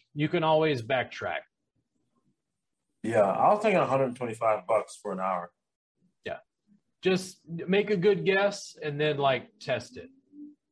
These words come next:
Speaker 2: Okay.
Speaker 1: Yeah, some people tell me that I don't charge enough for the jam or whatever, and it's like, the jam is structured where they are the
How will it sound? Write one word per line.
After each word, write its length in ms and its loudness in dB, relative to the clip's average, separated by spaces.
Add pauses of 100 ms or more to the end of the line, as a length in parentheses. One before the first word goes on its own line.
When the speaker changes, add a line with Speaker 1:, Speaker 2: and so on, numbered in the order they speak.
(360)
Speaker 2:
Okay. 260 -2 (420)
Speaker 1:
Yeah, 160 -2
some 220 -2
people 300 2
tell 200 2
me 140 4
that 120 2
I 120 4
don't 200 -2
charge 380 -2
enough 300 -4
for 100 -4
the 100 -6
jam 380 -2 (160)
or 200 0
whatever, 420 0
and 140 -8
it's 160 -6
like, 300 0 (2250)
the 160 0
jam 500 4
is 140 -4
structured 520 0
where 420 0
they 540 2
are 180 -2
the 300 -6